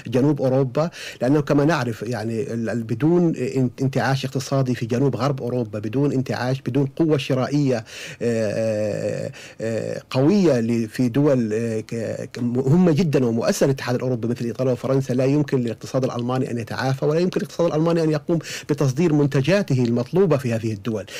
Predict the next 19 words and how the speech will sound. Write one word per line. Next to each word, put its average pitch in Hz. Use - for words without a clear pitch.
لذلك 139
نحن 160
أمام 165
يعني 127
معضلة، 165
وأعتقد 135
أن 143
ترتيب 147
البيت 156
الأوروبي 135
في -
المستقبل 135
تتطلب 147
أيضًا 143
الاستفادة 131
من 123
هذه 120
الدروس، 139
وأيضًا، 139